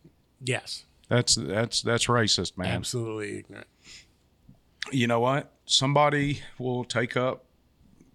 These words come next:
Speaker 2: and, and pick up that slack. That's how capitalism works.
Speaker 1: Yes.
Speaker 2: But there's a need. Somebody feels that need for a dollar amount.
Speaker 1: Mm-hmm.
Speaker 2: And th-, and that's the way it happens.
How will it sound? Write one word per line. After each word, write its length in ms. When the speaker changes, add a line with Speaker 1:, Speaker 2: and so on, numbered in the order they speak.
Speaker 2:
and, 220
and 220
pick 200
up 120
that 160
slack. 380
That's 180
how 120
capitalism 640
works. 460
Speaker 1:
Yes. 380
Speaker 2:
But 160
there's 240
a 80
need. 500
Somebody 420
feels 400
that 180
need 380
for 320
a 60
dollar 360
amount. 400
Speaker 1:
Mm-hmm. 280
Speaker 2:
And 160
th-, 140
and 120
that's 220
the 60
way 160
it 60
happens. 420